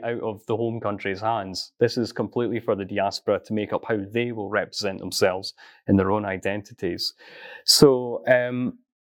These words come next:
I think what actually differs is kind of those sort of f-, the frequency, um, and,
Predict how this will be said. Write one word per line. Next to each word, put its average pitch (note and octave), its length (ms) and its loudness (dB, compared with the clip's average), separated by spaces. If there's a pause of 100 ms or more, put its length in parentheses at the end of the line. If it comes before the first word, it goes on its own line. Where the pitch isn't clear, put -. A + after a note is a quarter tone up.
(220)
I C#3+ 100 8
think E3 240 4
what E3+ 180 0
actually C#3 680 -2 (460)
differs C3 440 4
is C3 340 -4
kind B2 160 0
of A2+ 80 -4
those A#2+ 460 -2 (220)
sort G#2+ 380 6
of - 240 -14
f-, - 220 -20
the A2 80 4
frequency, A#2+ 760 2 (500)
um, A2 640 2 (240)
and, A2 540 2